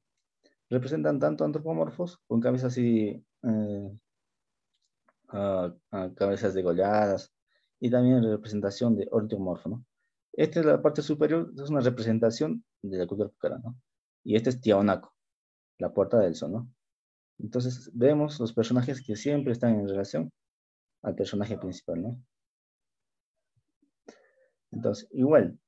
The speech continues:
vemos acá el frag-, eh, un fragmento de la cerámica, la Pucara, que es una mujer y con su camello, ¿no? Y las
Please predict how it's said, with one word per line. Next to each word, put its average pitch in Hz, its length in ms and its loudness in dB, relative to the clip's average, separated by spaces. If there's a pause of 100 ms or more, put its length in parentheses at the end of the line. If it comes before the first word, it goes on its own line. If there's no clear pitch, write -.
vemos 143 360 2
acá 151 160 0
el 160 100 2
frag-, 160 360 0
eh, 131 260 4
un 131 140 0
fragmento 139 380 -2
de 135 60 0
la 135 80 2
cerámica, 143 640 2 (320)
la 113 360 0
Pucara, 139 420 0 (1700)
que 139 100 4
es 139 100 -2
una 151 100 2
mujer 151 500 0
y 135 140 -8
con 117 160 0
su 113 80 -4
camello, 107 260 2
¿no? 147 140 0
Y 151 40 2
las 131 240 0